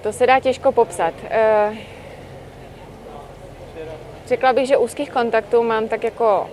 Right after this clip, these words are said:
deset. Problém je, že to strašně bobtná. Já říkám problém, protože člověk by chtěl spíš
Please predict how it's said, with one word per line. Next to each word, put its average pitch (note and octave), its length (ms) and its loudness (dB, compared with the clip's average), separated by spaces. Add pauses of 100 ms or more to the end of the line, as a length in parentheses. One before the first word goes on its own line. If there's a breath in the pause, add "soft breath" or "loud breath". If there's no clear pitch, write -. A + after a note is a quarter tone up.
(280)
deset. B3 420 0 (580)
Problém A#3+ 380 2
je, B3 80 0
že A#3+ 100 0
to B3+ 120 2
strašně B3+ 480 -2
bobtná. F3+ 520 2
Já F#3+ 160 8
říkám C4 340 2
problém, A#3 480 4
protože A#3 380 2
člověk A#3 380 4
by B3 320 6 (1700)
chtěl A#3+ 240 8
spíš A3+ 420 2